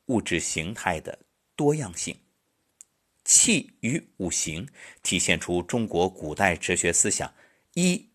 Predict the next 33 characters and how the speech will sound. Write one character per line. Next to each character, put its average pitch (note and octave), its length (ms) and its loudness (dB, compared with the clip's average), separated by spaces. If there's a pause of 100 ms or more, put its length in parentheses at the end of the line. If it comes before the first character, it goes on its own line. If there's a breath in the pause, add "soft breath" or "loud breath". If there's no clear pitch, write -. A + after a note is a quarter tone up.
(120)
和 - 380 -2 (300)
多 C#3+ 260 2
的 - 300 -6 (180)
辩 F#2+ 380 6
证 F#2 220 2
统 - 280 -12
一。 D#2+ 240 -12 (1300)
万 D#3+ 300 8
物 C#3+ 240 2 (160)
本 D#2+ 240 4
源 D#2+ 460 2
于 E2+ 180 -2
一 F2 280 -4
气， - 500 2 (380)
一 C#3+ 200 2
气 A2+ 560 6
分 G2+ 360 0
五 D2+ 180 -2
行， D#2+ 480 -2 (260 loud breath)
而 G2 160 4
五 D2+ 220 -6
行 E2 580 -6 (280)
归 D#3+ 500 0
于 D#2+ 400 -6
一 E2+ 180 -4
气。 - 380 0 (1080)
那 G#3+ 100 6
五 A2+ 160 4
行 C3+ 260 6
与 F2 300 0
阴 E3+ 180 4
阳 F#2 240 2
呢？ A#2+ 140 -8